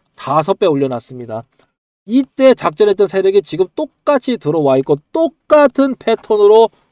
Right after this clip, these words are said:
운전을 하고 있다는 거 아셔야 됩니다. 여러분들 그렇게 생각할 거야. 뭐가 똑같다는 거야? 여러분들 이거 오늘 뉴스 나온 거 혹시 보셨습니까? 자, 오늘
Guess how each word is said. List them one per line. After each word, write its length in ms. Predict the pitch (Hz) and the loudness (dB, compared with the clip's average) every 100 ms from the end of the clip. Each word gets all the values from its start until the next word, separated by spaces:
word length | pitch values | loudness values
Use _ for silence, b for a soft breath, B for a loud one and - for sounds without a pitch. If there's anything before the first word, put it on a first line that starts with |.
| - | -10
운전을 580 | 151 220 240 240 233 214 | -8 -6 0 2 4 4
하고 200 | 202 190 | 6 4
있다는 260 | 208 196 | 4 2
거 120 | 175 | 2
아셔야 220 | 156 165 160 | 0 0 0
됩니다. 380 | 147 143 135 b b - | 0 2 0 b b -2
여러분들 260 | 262 262 | 2 2
그렇게 220 | - 247 247 | 0 -2 0
생각할 260 | 240 208 | 2 2
거야. 180 | 196 151 b b _ - | 2 0 b b _ -20
뭐가 380 | 113 143 240 453 | -6 -2 -2 0
똑같다는 520 | 440 349 - 185 147 | 0 0 -2 -4 -4
거야? 220 | 131 143 _ _ _ _ _ _ 151 | -6 -8 _ _ _ _ _ _ -2
여러분들 440 | 208 220 208 180 | 0 2 2 2
이거 560 | 147 165 175 170 113 - _ _ _ _ | 0 0 2 2 0 -6 _ _ _ _
오늘 240 | 160 214 170 | -6 -4 -4
뉴스 240 | 196 - | -4 -2
나온 200 | 190 175 | -2 0
거 100 | 180 | -2
혹시 140 | 156 151 | -4 -8
보셨습니까? 680 | - 127 196 - 123 110 131 _ _ _ _ _ | -10 -10 -10 -10 -16 -16 -20 _ _ _ _ _
자, 80 | 117 | -10
오늘 500 | 120 156 151 180 | -6 -4 -2 0